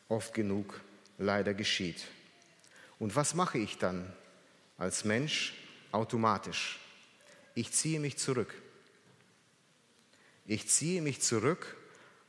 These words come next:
auf meinen Baum, auf dem ich unauffällig bleibe, auf dem ich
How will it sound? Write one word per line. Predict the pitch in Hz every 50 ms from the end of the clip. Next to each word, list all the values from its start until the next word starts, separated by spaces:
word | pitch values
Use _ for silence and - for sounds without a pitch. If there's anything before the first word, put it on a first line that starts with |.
| _ _
auf | - 107 101 - -
meinen | 113 120 123 131 143 143 147 139 123
Baum, | 107 110 101 101 95 92 90 98 101 - - - - - - - _ _ _ - - _ _ _ _ _ _ - - - _
auf | 98 101 - -
dem | - 120 117 120
ich | 120 117 - - -
unauffällig | 151 143 127 107 98 - - - 98 87 90 82 - -
bleibe, | 95 90 76 87 87 78 80 92 95 - - - - - - _ _ _ - - - - - -
auf | 113 113 - -
dem | - 131 127 120 120
ich | 120 107 - - -